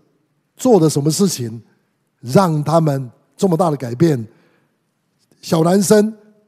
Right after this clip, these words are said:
以前都不太理爸爸妈妈的，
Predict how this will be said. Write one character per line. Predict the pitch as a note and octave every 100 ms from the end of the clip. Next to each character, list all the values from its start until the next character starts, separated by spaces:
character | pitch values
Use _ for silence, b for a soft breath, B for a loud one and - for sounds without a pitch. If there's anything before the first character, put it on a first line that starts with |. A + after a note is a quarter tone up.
| _ _ _ _ _ _ _ _ -
以 | B2+
前 | C3 D3
都 |
不 | D#3+ C#3
太 | E3
理 | C3 A#2 G#2 G2+ _
爸 | D#3+
爸 | C3+ A#2+
妈 | C3+
妈 | B2 A#2
的， | G#2+